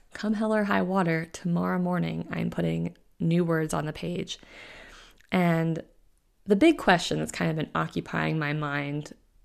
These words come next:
lately is how I can link up two very different story worlds. Um,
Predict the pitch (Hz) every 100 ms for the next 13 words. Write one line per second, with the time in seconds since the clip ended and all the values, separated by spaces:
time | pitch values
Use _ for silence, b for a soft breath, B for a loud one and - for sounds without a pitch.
0 | - - 160 156 151 156 151 - - 160
1 | 151 156 165 - B B B - - 190
2 | 190 190 190 196 165 165 165 - 156 147
3 | 147 - 165 156 170 180 185 - 147 143
4 | - - - _ _ _ - - 214 202
5 | 185 175 160 156 - 156 - _ - -
6 | - - - - - - - - - -
7 | - 160 147 147